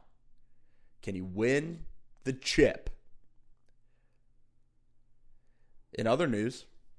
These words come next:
Karl Anthony Towns got sixty-two last night in a loss. They blew an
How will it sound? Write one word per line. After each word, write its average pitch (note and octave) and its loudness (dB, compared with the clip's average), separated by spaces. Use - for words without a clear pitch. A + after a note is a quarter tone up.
Karl C#3 6
Anthony C3 0
Towns C3 2
got B2+ 4
sixty-two B2+ -2
last G#2 0
night G#2+ -2
in A2+ -2
a F#2+ -4
loss. - 4
They C#3+ 8
blew E3 8
an A#2+ 4